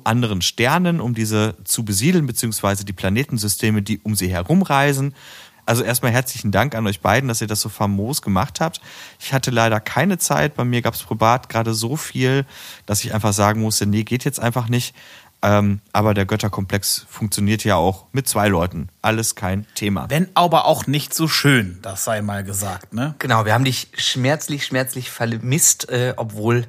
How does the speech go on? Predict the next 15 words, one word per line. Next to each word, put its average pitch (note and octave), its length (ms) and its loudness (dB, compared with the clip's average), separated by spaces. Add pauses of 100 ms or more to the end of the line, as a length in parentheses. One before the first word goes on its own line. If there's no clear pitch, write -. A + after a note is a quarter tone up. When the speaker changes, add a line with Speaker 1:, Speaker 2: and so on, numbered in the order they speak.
(100)
Speaker 3:
das A2 220 0
natürlich G#2+ 460 0
auch G#2 100 -6
ganz G2+ 240 0
normal F#2 360 -2
ist, G2 180 -6
dass - 140 -6
man F#2+ 200 -4 (420)
manchmal G#2+ 360 2
auch G2+ 280 0
einfach F#2+ 540 -2
sagen F#2 320 -2
muss, F#2 240 -4 (100)
Leute, F#2 200 -2
ich - 360 -6